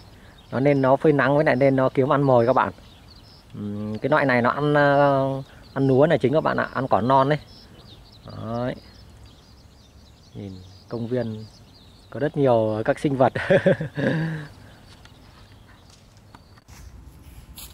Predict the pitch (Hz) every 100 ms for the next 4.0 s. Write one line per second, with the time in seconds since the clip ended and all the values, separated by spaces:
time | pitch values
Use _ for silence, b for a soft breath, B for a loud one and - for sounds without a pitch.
0 | - - - - - - - - - -
1 | - 131 131 139 139 135 131 131 131 127
2 | 120 127 127 123 123 127 127 120 107 120
3 | 123 113 120 120 113 110 123 127 131